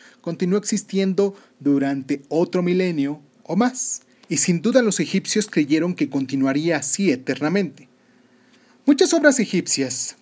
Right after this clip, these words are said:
de nuestros museos datan de este último periodo, lo mismo que casi todos los edificios, tales como templos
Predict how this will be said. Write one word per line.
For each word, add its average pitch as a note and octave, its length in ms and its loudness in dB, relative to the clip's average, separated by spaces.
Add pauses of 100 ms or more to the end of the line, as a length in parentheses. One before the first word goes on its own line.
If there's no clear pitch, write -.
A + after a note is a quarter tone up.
de C3 140 0
nuestros C3 320 0
museos F3 560 0 (420)
datan A3+ 360 4
de F3 160 4
este F3 220 -2
último D#3 440 0
periodo, G#2 420 -8 (360)
lo C3+ 100 -2
mismo D3+ 320 -2
que D#3+ 140 -2
casi C#3 260 -2
todos C#3+ 320 2
los C#3+ 160 -2
edificios, C#3+ 680 -4 (280)
tales C#3+ 260 2
como A#2 260 -8
templos - 720 -2